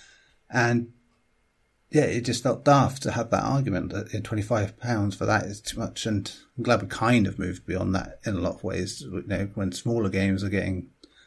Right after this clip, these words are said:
that price point and can be like that. But yeah, seventy quid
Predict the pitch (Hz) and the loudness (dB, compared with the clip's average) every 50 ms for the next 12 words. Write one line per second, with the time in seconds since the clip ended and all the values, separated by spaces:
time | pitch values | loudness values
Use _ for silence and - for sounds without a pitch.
0 | _ - 113 - - - - 107 101 98 - - - 107 101 104 - 123 101 101 | _ -4 -4 -4 -6 -6 -4 -4 -4 -4 -4 -6 -4 -2 -2 -2 -2 -4 -6 -4
1 | - 110 101 104 104 113 104 - - - - - 92 - - - _ _ _ _ | -4 -2 2 2 2 2 2 0 -2 -4 -8 -10 -10 -12 -12 -14 _ _ _ _
2 | _ _ _ _ _ _ _ _ _ _ _ _ _ - - 120 107 101 - 190 | _ _ _ _ _ _ _ _ _ _ _ _ _ 0 4 4 4 6 6 6
3 | 196 185 165 143 135 147 151 147 143 135 - | 6 6 4 4 8 10 10 10 8 6 2